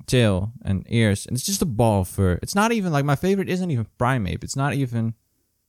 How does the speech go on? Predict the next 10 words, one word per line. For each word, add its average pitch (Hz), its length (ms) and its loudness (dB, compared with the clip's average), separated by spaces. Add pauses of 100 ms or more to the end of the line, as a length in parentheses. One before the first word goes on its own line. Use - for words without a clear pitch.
(1800)
Mankey. 110 540 2 (680)
And 160 120 2
it's 156 140 -2
really 165 360 2
just 135 260 0
because 120 240 0
of 107 60 -2
the 107 60 2
n-, 107 320 -2
name. 117 440 0